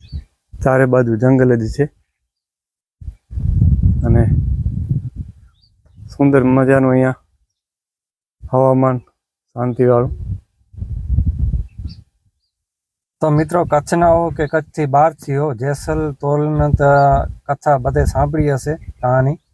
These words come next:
Speaker 2: કે જેસલ જાડેજા કોણ હતા, કચ્છનો કાળો નાગ કહેવાતો એવા જેસલ જાડેજા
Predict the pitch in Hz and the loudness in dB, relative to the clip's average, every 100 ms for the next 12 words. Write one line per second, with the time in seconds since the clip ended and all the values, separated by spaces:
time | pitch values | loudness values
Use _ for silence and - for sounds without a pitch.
0 | _ _ _ _ - 127 123 127 131 147 | _ _ _ _ -6 -2 0 -2 -2 0
1 | 117 127 143 135 135 - 135 139 131 131 | 2 2 2 2 2 2 0 0 0 -2
2 | - 131 - 139 127 131 135 135 123 135 | -2 -6 -2 -2 0 0 0 0 2 2
3 | - - 131 131 131 123 123 117 113 120 | 2 0 0 2 0 -2 -4 -4 -6 -8
4 | 127 110 127 147 131 | -8 -2 0 2 0